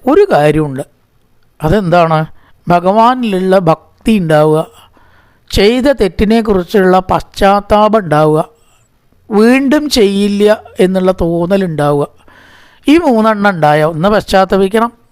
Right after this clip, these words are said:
പിന്നെ ചെയ്യില്ല എന്നുള്ള ഉറപ്പുണ്ടാവണം, ഭഗവാനിൽ ഭക്തി ഉണ്ടാവണം. ഈ മൂന്നെണ്ണം കൊണ്ട് നമുക്ക് ഒരു പരിധിവരെ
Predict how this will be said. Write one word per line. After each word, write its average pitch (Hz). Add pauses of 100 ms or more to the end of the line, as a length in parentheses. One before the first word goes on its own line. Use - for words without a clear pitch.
(640)
പിന്നെ 190
ചെയ്യില്ല 190
എന്നുള്ള 214
ഉറപ്പുണ്ടാവണം, 196
ഭഗവാനിൽ 165
ഭക്തി 170
ഉണ്ടാവണം. 135 (880)
ഈ 277
മൂന്നെണ്ണം 202
കൊണ്ട് 165
നമുക്ക് 180 (1120)
ഒരു 311
പരിധിവരെ 196